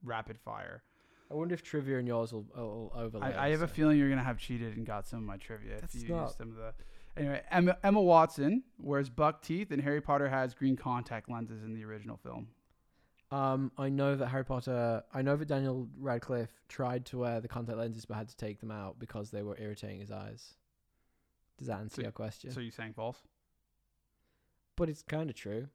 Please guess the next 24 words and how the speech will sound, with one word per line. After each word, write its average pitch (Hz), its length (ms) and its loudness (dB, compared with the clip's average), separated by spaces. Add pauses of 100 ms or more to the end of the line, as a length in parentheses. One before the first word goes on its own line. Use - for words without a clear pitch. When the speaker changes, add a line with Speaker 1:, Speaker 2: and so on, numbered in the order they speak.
(120)
Speaker 2:
'cause - 80 -16
he 117 120 -4
tried 131 360 -2
to 113 60 -4
have 107 160 -6
them 101 120 -8
in. 120 180 -10 (680)
Speaker 1:
I 131 80 -4
said 139 120 2
Speaker 2:
I'm 175 60 6
gonna 190 140 6
say 185 140 4
false 147 280 2
because 123 320 -2
he 131 60 0
has 123 120 0
blue 143 300 2
Speaker 1:
<laughs> - 0 -
Speaker 2:
eyes 123 400 4 (220)
and 127 60 -4
his 120 120 -4
mum 131 160 4
has 120 200 0
green. 107 360 2